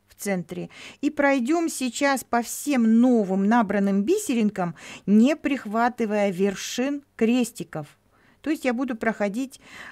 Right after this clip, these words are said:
э, по три бисеринки каждый раз. На, э, видите, я держу, э,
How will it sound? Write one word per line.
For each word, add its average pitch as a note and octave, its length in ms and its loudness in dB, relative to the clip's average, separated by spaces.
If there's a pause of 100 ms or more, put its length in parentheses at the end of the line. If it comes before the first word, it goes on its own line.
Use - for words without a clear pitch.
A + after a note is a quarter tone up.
э, G3 340 -4 (180)
по C4+ 200 0
три A#3+ 260 -2
бисеринки G#3+ 600 0
каждый F3+ 400 -2
раз. E3+ 240 -2
На, E3+ 220 -8
э, E3 100 -8 (680)
видите, A#3+ 440 -4
я A#3+ 200 4
держу, B3 640 0 (300)
э, G3 640 0